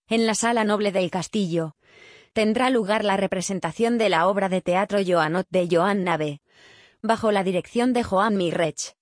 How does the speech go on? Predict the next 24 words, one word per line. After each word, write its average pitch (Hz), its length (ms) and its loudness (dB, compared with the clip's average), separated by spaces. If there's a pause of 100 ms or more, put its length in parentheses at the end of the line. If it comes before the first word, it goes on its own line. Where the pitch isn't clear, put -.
única 254 440 0
actividad 190 520 -4
de 202 100 -2
las 190 160 -2
jornadas 196 540 -2
que 180 160 -2
no 202 160 2
es 196 140 -2
gratuita, 165 680 -4 (160)
y 240 140 2
para 202 200 0
la 196 140 0
que 208 100 -6
se 190 160 -4
pueden 233 320 0
comprar 170 460 -2
las 147 360 -10 (1160)
entradas 247 580 -2
en 240 160 0
las 185 160 -4
taquillas 196 480 -4
del 190 160 -2
Teatro 196 380 -2
Cervantes, 180 760 -2